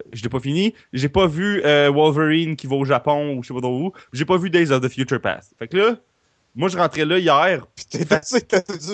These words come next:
Speaker 2: être perdu pendant deux heures.
Speaker 1: Euh, non, pas vraiment, mais l'affaire, c'est que je suis encore fatigué. <laughs> Fait que j'ai comme dormi dans tous les bouts importants. <laughs> Euh, fait que, <laughs>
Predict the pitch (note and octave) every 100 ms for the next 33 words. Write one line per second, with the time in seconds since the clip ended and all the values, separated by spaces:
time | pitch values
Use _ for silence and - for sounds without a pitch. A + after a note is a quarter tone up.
0 | G#3 F#3+ - G3 C#3+ D3 F3+ D#3 C#3 C#3
1 | C#3 B2+ C#3 C4 - D3+ E3 E3+ F#3 A#3
2 | B3 - G#3 G#3+ A3 A3 C#4 A#3+ F#3 E3+
3 | E3 E3 E3 D#3+ B3 B3+ F3 D#3+ D3 F3
4 | D#3 G#3+ A#3+ F#3+ - - G#3 - F4 -
5 | - _ F3 D3 F#3+ A#3+ F#3+ E3 F#3 A#3+
6 | F#3 G#3 G3 G#3+ F#3+ F3 - F#3 F3+ E4
7 | D4+ A#3+ - E4+ - - C#3+ D3 C#3+ C#3+
8 | C#3+ C#3 D3 E3 C#3+ G3+ F#3+ G3+